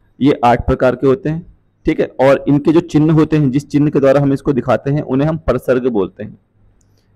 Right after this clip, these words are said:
ठीक है दोस्तों। क्या बोलते हैं? प्रसर्ग या चिन्ह बोलते हैं, ठीक। तो चलिए दोस्तों, शुरू करते हैं हमारा आज का पहला प्रश्न।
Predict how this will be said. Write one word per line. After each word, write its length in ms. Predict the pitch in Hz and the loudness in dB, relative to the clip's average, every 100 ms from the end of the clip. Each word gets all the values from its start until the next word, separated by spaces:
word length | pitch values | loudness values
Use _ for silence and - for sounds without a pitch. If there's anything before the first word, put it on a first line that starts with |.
| _ _ - _ _ - _ _ - | _ _ -20 _ _ -20 _ _ -8
ठीक 100 | 135 | -2
है 60 | |
दोस्तों। 240 | 156 147 131 | -2 -2 -2
क्या 120 | 135 | 0
बोलते 220 | 131 135 | 0 0
हैं? 80 | 175 | -2
प्रसर्ग 380 | 123 117 143 139 | -4 -2 -2 0
या 140 | 143 | -2
चिन्ह 340 | 165 - 131 123 | -2 -2 -2 0
बोलते 340 | 107 92 - | -2 -4 -8
हैं, 100 | 92 - _ _ _ _ _ _ _ _ _ _ _ _ _ _ _ _ _ _ _ _ _ _ _ _ _ _ _ - | -14 -16 _ _ _ _ _ _ _ _ _ _ _ _ _ _ _ _ _ _ _ _ _ _ _ _ _ _ _ -4
ठीक। 220 | 156 - _ _ _ - | -4 -4 _ _ _ -6
तो 60 | |
चलिए 220 | 131 143 151 | -2 2 2
दोस्तों, 220 | 151 180 | 2 0
शुरू 220 | - 147 | 0 0
करते 260 | 151 127 147 | 2 0 0
हैं 80 | 160 | 0
हमारा 240 | 131 139 | 2 2
आज 120 | 120 | -2
का 120 | - | -4
पहला 240 | 165 127 107 | -4 -2 -2
प्रश्न। 380 | 104 - 92 | -6 -12 -14